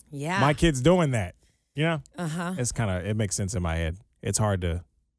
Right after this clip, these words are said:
Speaker 2: verbalize.
Speaker 1: I guess
Speaker 2: But
Speaker 1: maybe, like, you never thought that it would be, you're just going through it now and you're like, "Oh, wow, I'm, I'm in all of this stuff I've only seen for so long."
Speaker 2: Yeah.
Speaker 1: Does that make
Speaker 2: I've s-,
Speaker 1: sense?
Speaker 2: I've
Speaker 1: Now
Speaker 2: seen it,
Speaker 1: you're
Speaker 2: like,
Speaker 1: like
Speaker 2: at a distance, too.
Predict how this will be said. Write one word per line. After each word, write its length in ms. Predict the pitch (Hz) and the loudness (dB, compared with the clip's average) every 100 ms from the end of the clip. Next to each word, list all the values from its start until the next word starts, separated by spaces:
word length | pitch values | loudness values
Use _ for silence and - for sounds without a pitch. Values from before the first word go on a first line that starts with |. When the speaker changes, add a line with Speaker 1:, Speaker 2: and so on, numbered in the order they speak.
| _ _ _ _ _ _ _ - | _ _ _ _ _ _ _ -6
Speaker 2:
verbalize. 540 | 101 92 82 82 87 - - - | -2 -2 -2 -6 -8 -14 -12 -6
Speaker 1:
I 100 | 233 | -2
guess 200 | 254 214 | -2 -2
Speaker 2:
But 80 | 254 | -2
Speaker 1:
maybe, 200 | 254 240 | 0 -2
like, 180 | 226 226 | -2 -4
you 60 | |
never 220 | 214 202 | -4 -4
thought 280 | 202 214 202 | -4 -4 -2
that 100 | 208 | -4
it 60 | 185 | -6
would 120 | 190 | -6
be, 440 | 196 190 190 185 - - | -4 -2 -2 -4 -8 -10
you're 160 | - 175 | -4 -2
just 140 | 170 | -2
going 200 | - 165 | -4 -6
through 160 | 156 165 | -4 -6
it 60 | 156 | -4
now 140 | 165 | -4
and 100 | 165 | -4
you're 120 | 156 | -4
like, 220 | 156 147 | -4 -4
"Oh, 80 | 156 | -4
wow, 280 | 160 175 160 | -4 -4 -4
I'm, 180 | 151 156 - | -6 -8 -10
I'm 220 | 147 151 | -8 -6
in 200 | 151 151 | -6 -6
all 180 | 147 147 | -6 -8
of 120 | 139 | -8
this 180 | 147 - | -8 -6
stuff 280 | - 143 143 | -4 -4 -4
I've 160 | 131 - | -6 0
only 240 | 156 151 | 2 4
seen 360 | 131 165 156 156 | 2 4 4 4
for 140 | 180 | 4
so 240 | 160 185 180 | 4 4 4
long." 400 | 180 190 202 190 _ _ _ _ _ _ | 4 2 0 -6 _ _ _ _ _ _
Speaker 2:
Yeah. 400 | 120 175 202 131 | 2 4 4 2
Speaker 1:
Does 80 | 165 | 2
that 120 | 185 | 2
make 80 | 190 | 2
Speaker 2:
I've 40 | |
s-, 60 | 165 | 2
Speaker 1:
sense? 240 | 190 190 165 | 2 2 2
Speaker 2:
I've 60 | |
Speaker 1:
Now 60 | 185 | 2
Speaker 2:
seen 100 | 214 | 4
it, 40 | |
Speaker 1:
you're 80 | 208 | 4
Speaker 2:
like, 140 | 185 160 | 4 4
Speaker 1:
like 20 | |
Speaker 2:
at 120 | 156 | 0
a 60 | 120 | 0
distance, 500 | 139 185 - 113 - | 0 2 2 4 4
too. 260 | 156 113 | 2 0